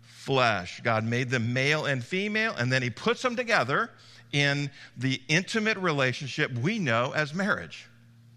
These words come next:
That's next for the Supreme Court. I'm sorry, uh, did I, I didn't say that out loud, did I? <clears throat> When God puts two people together,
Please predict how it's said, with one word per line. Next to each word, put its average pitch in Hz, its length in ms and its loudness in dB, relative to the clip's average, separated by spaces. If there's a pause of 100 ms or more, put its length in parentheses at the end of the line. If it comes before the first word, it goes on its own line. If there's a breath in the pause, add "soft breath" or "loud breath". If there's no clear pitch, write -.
(1500 loud breath)
That's 104 340 -2
next - 500 -4 (280)
for 101 120 -8
the 95 80 -6
Supreme 98 320 -4
Court. 104 320 -2
I'm 113 100 -4
sorry, - 260 -2 (140)
uh, 101 100 -6
did 95 140 -4
I, 98 60 -2
I 110 400 -2
didn't 120 140 -4
say 123 100 -2
that 110 160 0
out 107 140 0
loud, 117 220 2
did 131 120 0
I? 131 180 0 (600 loud breath)
<clears throat> - 100 -2 (2500 loud breath)
When 139 140 2
God 170 240 4
puts - 240 -4
two 220 160 -2
people 214 280 0
together, 139 440 2